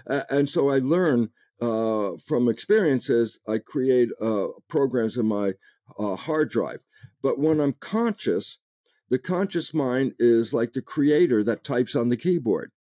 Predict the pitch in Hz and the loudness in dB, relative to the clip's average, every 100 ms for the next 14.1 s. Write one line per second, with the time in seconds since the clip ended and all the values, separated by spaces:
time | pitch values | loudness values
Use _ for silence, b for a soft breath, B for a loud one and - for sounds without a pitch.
0 | _ _ - 226 196 147 170 147 151 135 | _ _ -6 -2 -2 -2 -2 0 2 2
1 | 156 165 135 131 123 120 117 107 - 87 | 2 2 2 2 0 2 2 0 -2 -4
2 | 92 98 127 160 156 151 135 139 135 127 | -4 -4 -2 0 2 0 0 0 0 -2
3 | 110 - B B 131 160 160 147 143 131 | -2 -6 B B -2 2 4 2 0 0
4 | 117 95 87 b b - 131 160 156 151 | -2 -2 -4 b b -4 0 2 2 2
5 | 143 131 123 131 127 120 127 110 90 - | 2 2 2 2 2 2 -2 -2 -4 -8
6 | _ - 139 170 156 120 - 160 147 127 | _ -4 -2 2 2 0 -2 0 2 2
7 | 139 127 117 123 127 110 135 143 151 180 | 2 2 2 2 0 -2 -4 -4 -2 0
8 | 202 175 127 180 - B B - - 208 | 2 2 0 -4 -6 B B -14 -4 0
9 | 240 151 117 190 208 - 180 180 190 233 | 0 0 0 -2 -4 -2 2 4 6 4
10 | 180 - 196 185 - - 180 175 - 262 | 2 -2 -6 -6 -8 -8 -8 -6 -6 0
11 | 311 247 107 - _ _ _ _ _ _ | 4 4 2 -6 _ _ _ _ _ _
12 | - 127 151 117 135 156 156 151 123 - | -4 -2 2 2 2 2 0 0 -2 -2
13 | _ _ - 202 214 147 110 - 110 127 | _ _ -6 -4 -2 -4 -4 -2 -2 0